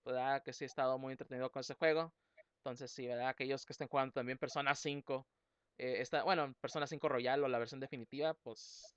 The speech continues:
también, ¿no? Que se diviertan bastante porque sí se ve que está muy buena esta, esta nueva edición. Am, bueno, a mí me pueden encontrar como arroba act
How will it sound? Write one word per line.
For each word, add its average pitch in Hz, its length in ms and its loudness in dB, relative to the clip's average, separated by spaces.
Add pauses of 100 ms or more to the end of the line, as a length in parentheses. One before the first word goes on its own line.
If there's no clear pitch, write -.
(160)
también, 117 400 -6
¿no? 123 140 -4
Que 120 160 -8
se 127 140 -8
diviertan 120 380 -2
bastante 165 460 2
porque 135 300 -4
sí 127 320 -8 (480)
se 147 100 4
ve 127 160 4
que - 80 -8
está 127 220 -2
muy 127 180 -4
buena 120 260 0
esta, 113 440 -6
esta 131 260 -4
nueva 131 260 4
edición. 113 320 -6 (600)
Am, 120 720 0 (480)
bueno, 226 220 8
a 214 40 4
mí 214 60 0
me 220 140 4
pueden 208 240 8
encontrar 180 580 8
como 143 420 4
arroba 156 540 6
act 147 240 4